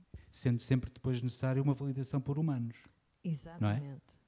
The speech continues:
Speaker 2: exatamente. E o que ficará valorizado na nossa atividade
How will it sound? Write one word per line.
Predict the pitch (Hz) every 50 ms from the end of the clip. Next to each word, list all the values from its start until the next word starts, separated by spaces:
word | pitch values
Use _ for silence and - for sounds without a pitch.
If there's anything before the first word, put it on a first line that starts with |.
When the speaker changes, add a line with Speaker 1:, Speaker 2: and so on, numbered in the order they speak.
| _ 190
Speaker 2:
exatamente. | 185 143 147 160 160 156 165 160 156 151 147 139 131 - -
E | 160 160 170
o | 165
que | - - -
ficará | - - 214 202 - - 180 175 170 165 151 139 131 127 143 - _ _ _ _ _ _ _ _ _ _ _ _ _ -
valorizado | 135 147 165 170 165 165 165 156 160 156 151 156 165 160 151 143 139
na | 139 139
nossa | 135 131 143 - - 135
atividade | 135 _ 131 131 147 135 143 147 156 165 170 185